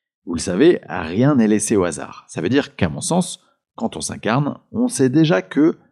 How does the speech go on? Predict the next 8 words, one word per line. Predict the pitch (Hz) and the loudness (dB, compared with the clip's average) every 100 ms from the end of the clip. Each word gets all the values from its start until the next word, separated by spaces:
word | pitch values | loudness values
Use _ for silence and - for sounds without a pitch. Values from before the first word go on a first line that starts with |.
| _ _ | _ _
post-incarnation, | - 156 - 95 - 78 98 - 90 85 _ _ _ - | 2 2 2 -6 -4 -6 -6 -6 -6 -8 _ _ _ -4
notre | 135 | -4
conscience | - 143 - 156 - - - | -2 -4 -2 -4 -4 -14 -6
tout | 220 | 0
juste | 196 190 - | 2 2 2
désincarnée | 135 101 87 76 67 98 131 - | 2 2 0 -4 -4 -2 -2 -4
continuera | 156 131 127 80 - 110 - | -6 -2 -2 0 0 -2 -4
à | 95 | -14